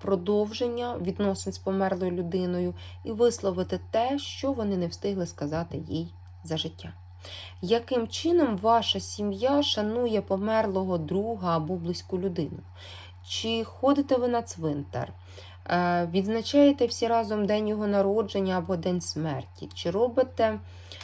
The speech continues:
е, ще що-небудь? Або, е, ви залишаєте на власний розсуд кожного те, як він буде пам'ятати про померлого?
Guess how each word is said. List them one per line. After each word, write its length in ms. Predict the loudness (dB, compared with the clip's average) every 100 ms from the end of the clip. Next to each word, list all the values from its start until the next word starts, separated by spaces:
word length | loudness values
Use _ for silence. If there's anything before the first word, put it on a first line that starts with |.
| -6 0
е, 420 | 4 4 4 2
ще 380 | -2 -4 0 0
що-небудь? 800 | 0 -2 -2 0 -2 -2 -8 -8 -6
Або, 540 | -4 0 2 4 4 0 -8 -20 -20 -16 -4
е, 340 | 0 2 2
ви 380 | 0 0 0 2
залишаєте 800 | 2 0 -2 -2 2 2 2 0
на 140 | 0
власний 600 | -2 2 2 2 0 -2
розсуд 420 | 0 0 -2 -6 -6
кожного 520 | 0 2 2 -4 -4 -2
те, 280 | 2 2 2
як 380 | 2 2 2 -2 -18 -18 -18 -18 -10
він 360 | -4 -2 0
буде 320 | 0 0 0 0
пам'ятати 640 | -2 -4 -2 -4 -6 -6
про 380 | -8 -4 -2 -2 -6 -18 -18 -10
померлого? 520 | -6 -2 -2 -4 -8